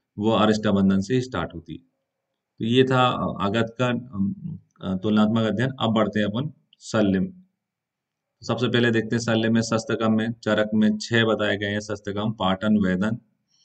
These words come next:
पाटन यानी चीरा लगाना, वेदन यानी पंचरिंग, छेदन यानी काट के अलग करना,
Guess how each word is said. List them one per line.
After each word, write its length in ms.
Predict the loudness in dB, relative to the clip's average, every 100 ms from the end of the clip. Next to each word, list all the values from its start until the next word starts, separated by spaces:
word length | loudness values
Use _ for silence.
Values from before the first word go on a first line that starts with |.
| _ _ _ _
पाटन 480 | -2 0 0 -2 -12 _ _ _ _ _ _ _ _ _ _
यानी 280 | -2 0 0
चीरा 320 | 0 0 2
लगाना, 420 | 2 2 2 0 -4 _ _ _ -2
वेदन 380 | 4 6 8 8
यानी 220 | 6 4
पंचरिंग, 540 | 4 4 4 2 2 -2 -12 _
छेदन 320 | 2 4 6 4
यानी 180 | 2
काट 280 | 2 2 2
के 120 | 0
अलग 240 | 0 0 0
करना, 320 | 0 0